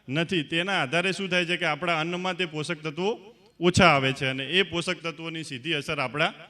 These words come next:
શરીરમાં જોવા મળે છે. તો આ રિપોર્ટમાં એવું કીધું છે કે અમીર હોય કે ગરીબ હોય, કારણ કે જે ખેડૂત પકવે છે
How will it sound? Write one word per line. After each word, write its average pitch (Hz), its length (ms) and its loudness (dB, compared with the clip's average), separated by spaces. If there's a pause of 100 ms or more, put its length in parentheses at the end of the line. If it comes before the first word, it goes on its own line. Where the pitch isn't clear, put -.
(380)
શરીરમાં 175 540 6
જોવા 151 220 2
મળે 139 240 -2
છે. 139 120 -4
તો 135 100 -4
આ 165 160 2
રિપોર્ટમાં 185 500 0
એવું 175 200 2
કીધું 165 240 -2
છે 160 180 0
કે 151 220 0
અમીર 165 300 2
હોય 170 160 4
કે 175 120 4
ગરીબ 160 300 0
હોય, 139 140 -2
કારણ 156 260 0
કે 165 140 -2
જે 165 140 -2
ખેડૂત 165 420 -4
પકવે 196 300 -2
છે 180 200 -6